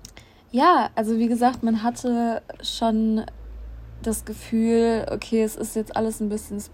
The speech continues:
passiert ein bisschen bewusster, egal was es ist, ne? Sei es jetzt, äh, über Einkaufen oder über, weiß ich nicht, Leute auf Distanz treffen oder halt auch daten.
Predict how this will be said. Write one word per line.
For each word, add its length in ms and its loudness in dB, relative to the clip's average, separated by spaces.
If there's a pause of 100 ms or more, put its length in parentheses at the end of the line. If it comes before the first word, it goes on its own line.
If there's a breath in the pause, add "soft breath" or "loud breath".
passiert 320 -4
ein 100 -2
bisschen 280 -6
bewusster, 440 -8
egal 440 0
was 200 -10
es 160 -14
ist, 280 -14
ne? 200 -2 (460 loud breath)
Sei 200 2
es 100 -2
jetzt, 260 -10
äh, 400 -2 (180)
über 300 -2
Einkaufen 960 0
oder 340 -2
über, 420 -4 (420 soft breath)
weiß 160 -2
ich 160 -8
nicht, 260 -6
Leute 380 4
auf 100 -2
Distanz 480 -6
treffen 340 -6
oder 200 -6
halt 160 -8
auch 100 -14
daten. 640 -8